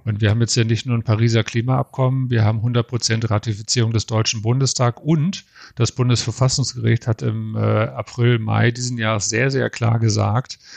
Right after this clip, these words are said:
dass das Klimaschutzgesetz, was von der letzten Regierung beschlossen worden ist,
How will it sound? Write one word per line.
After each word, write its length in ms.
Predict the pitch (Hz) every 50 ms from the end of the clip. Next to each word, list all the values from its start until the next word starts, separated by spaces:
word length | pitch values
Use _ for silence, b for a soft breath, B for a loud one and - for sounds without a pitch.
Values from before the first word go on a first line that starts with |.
| B B B B B
dass 180 | - 117 110 -
das 160 | 123 104 -
Klimaschutzgesetz, 960 | - 127 123 123 127 117 - 127 120 - - 127 117 110 113 120 - - -
was 140 | 113 107 -
von 160 | - 113 110
der 120 | 107 107
letzten 520 | 104 107 110 - - - - 117 110 110 107
Regierung 480 | 107 - 113 104 110 110 117 117 113
beschlossen 500 | 107 107 - - 110 110 - - 135 120
worden 240 | 110 113 113 117 117
ist, 140 | 123 113 -